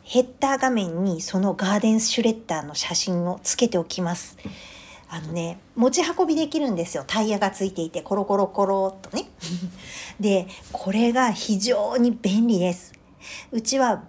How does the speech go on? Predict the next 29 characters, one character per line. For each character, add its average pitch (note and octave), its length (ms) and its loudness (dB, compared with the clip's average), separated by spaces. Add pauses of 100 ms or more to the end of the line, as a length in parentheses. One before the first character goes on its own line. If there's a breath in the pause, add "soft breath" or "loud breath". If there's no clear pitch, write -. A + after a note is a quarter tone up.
(120)
つ - 160 2
る C#4+ 140 4
バ D4 100 6
ラ F#3+ 140 2
と E3+ 100 -6
か D#3 120 -2
バ F3+ 120 2
ラ A3 140 2
も A3+ 120 2
い A3+ 100 2
っ - 20 -6
ぱ B3 220 -4
い B3 40 0
あ C4 60 2
る B3+ 100 2
の G3 160 2
で、 G#3+ 300 4
枝 D4 320 4
を D#4+ 80 0
切 - 180 -4
る D4 120 0
と、 G#3 420 -2
や B3 100 0
っ B3+ 60 -12
ぱ F4+ 80 -4
り D#4 100 -4
ね、 B3 240 -4 (400 loud breath)
あ G#3 60 -4
の、 F3 480 -6